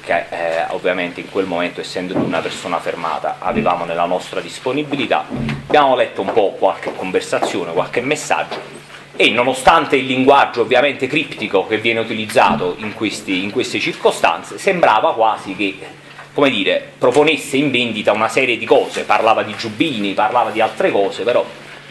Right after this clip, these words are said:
anche per i prezzi che poi, come dire, dava, eh, di risposta, mm, non sembravano tanto giubbini. Comunque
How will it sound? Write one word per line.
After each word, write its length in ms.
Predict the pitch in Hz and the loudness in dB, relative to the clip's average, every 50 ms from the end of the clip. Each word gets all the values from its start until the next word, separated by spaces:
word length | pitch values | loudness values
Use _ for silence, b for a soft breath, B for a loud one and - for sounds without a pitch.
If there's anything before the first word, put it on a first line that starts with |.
| - - - - | -18 -16 -6 -2
anche 280 | - 131 131 127 123 | 0 0 2 0 2
per 140 | 123 117 107 | 0 0 0
i 60 | 104 | 0
prezzi 420 | - - 127 - - - - - 95 | 0 0 0 0 -2 -6 -12 -10 -6
che 120 | 104 104 | -6 -6
poi, 420 | - - 123 113 107 95 92 90 | -2 0 0 2 2 0 -2 -4
come 240 | 90 107 107 110 104 | -6 -4 -4 -4 -4
dire, 340 | 101 101 87 87 82 82 76 B B B B B B | -6 -6 -6 -2 -2 -2 -4 B B B B B B
dava, 600 | - 110 117 113 101 87 87 90 87 85 - - - | 0 4 4 6 6 4 2 0 -2 -2 -4 -6 -4
eh, 720 | - 107 98 92 92 90 87 87 85 85 85 85 82 82 98 | -2 0 2 2 2 2 2 2 2 2 2 2 0 -2 -4
di 80 | 113 | -6
risposta, 800 | 131 151 - - - - 98 92 - - - - 95 90 101 - - - - - | -6 -6 -6 -4 -2 0 0 0 0 -4 -2 -2 0 0 -2 -6 -12 -18 -18 -16
mm, 240 | 107 107 101 98 101 | -12 -12 -10 -10 -10
non 160 | 104 107 101 | -10 -8 -6
sembravano 440 | 107 98 95 92 85 78 82 82 85 | -6 -4 0 0 0 0 0 -2 -2
tanto 240 | 85 82 - - - | -2 -4 -4 -6 -14
giubbini. 280 | - - 73 73 69 - - - - - - - - - - - - - - - - - - - | -14 -16 -16 -16 -18 -16 -10 -8 -8 -8 -8 -12 -18 -20 -20 -20 -20 -20 -20 -20 -20 -16 -2 0
Comunque 380 | 175 135 104 90 - 80 - | 0 0 0 -4 -6 -8 -8